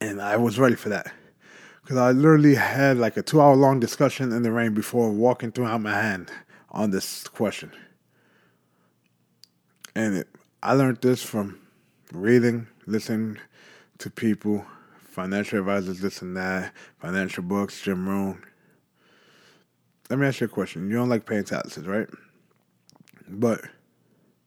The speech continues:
without taxes, how would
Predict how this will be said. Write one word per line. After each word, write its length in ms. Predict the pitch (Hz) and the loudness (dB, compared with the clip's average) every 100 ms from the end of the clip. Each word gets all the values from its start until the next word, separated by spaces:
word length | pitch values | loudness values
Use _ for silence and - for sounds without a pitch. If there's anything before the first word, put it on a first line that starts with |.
| _ _ _ _ _ | _ _ _ _ _
without 180 | 107 98 | -8 -4
taxes, 800 | 123 113 73 - 101 107 - - _ _ _ _ _ _ _ _ | 0 0 -2 -4 -4 -6 -12 -16 _ _ _ _ _ _ _ _
how 220 | - 110 | -6 2
would 260 | 120 120 | 6 6